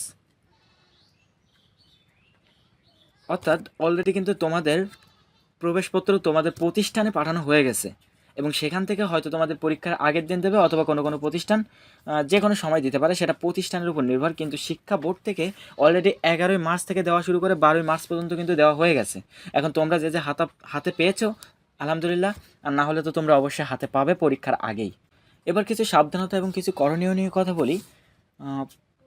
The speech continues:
দেখো, তোমাদের কিন্তু সবচেয়ে গুরুত্বপূর্ণ একটা পার্ট হচ্ছে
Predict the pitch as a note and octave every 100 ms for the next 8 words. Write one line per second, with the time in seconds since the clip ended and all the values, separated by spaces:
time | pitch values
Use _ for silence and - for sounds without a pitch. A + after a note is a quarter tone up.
0 | _ _ - D#3+ C#3+ - - - - E3+
1 | F#3+ G#3 G3+ G#3 D#3+ - F#3 - G3 E3
2 | E3+ F#3 F#3+ G3 F#3+ F#3+ - D#3 F3+ F3+
3 | -